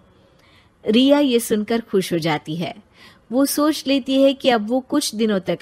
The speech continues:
आदि के साथ क्वालिटी टाइम बिताएगी। लेकिन जब आदि घर आता है तो उसके साथ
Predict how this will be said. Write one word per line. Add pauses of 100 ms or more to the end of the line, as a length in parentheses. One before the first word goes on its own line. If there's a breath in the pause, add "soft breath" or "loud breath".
(100)
आदि
के
साथ
क्वालिटी
टाइम
बिताएगी। (440 soft breath)
लेकिन
जब
आदि
घर
आता
है
तो
उसके
साथ